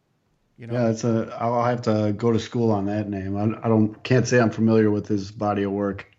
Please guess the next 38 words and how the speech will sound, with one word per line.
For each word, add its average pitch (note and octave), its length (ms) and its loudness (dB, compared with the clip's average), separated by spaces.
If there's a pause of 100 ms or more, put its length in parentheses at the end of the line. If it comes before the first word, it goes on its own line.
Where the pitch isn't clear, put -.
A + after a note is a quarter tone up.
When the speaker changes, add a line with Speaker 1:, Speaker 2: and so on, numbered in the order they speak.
(140)
Speaker 1:
Yeah, D3+ 220 -4
he's, E3+ 340 -6
uh, C#3 260 2 (640)
I D#3+ 220 0
know G#3 140 2
a F3+ 40 0
little E3 220 2
bit D#3 100 -2
about D3 300 2
him, C#3+ 220 -6 (340)
but, A#2 260 -8
uh, A#2 220 -8
he, G#2 220 -16
last D3+ 380 -4
year D3 80 -6
he C3 40 -6
got C#3 80 -6
in B2+ 80 -10
trouble C3+ 260 -4
on A#2+ 80 -2
social B2+ 320 -6
media F#3+ 360 2 (280)
for C#3 100 -14
threatening C3 360 -4
to A#2+ 80 -6
beat C3+ 180 -8
somebody B2 320 -4
up. G#3 260 6
<laughs> - 100 -16
Speaker 2:
Oh, B2 300 -8
Speaker 1:
It's F3 320 -4
Speaker 2:
yeah, E3+ 440 -4
Speaker 1:
a - 20 -2
whole C#3+ 220 0
Speaker 2:
that'll B2 140 -2
Speaker 1:
thing. B2 40 2
Speaker 2:
do D3 180 4
it. G2 180 -4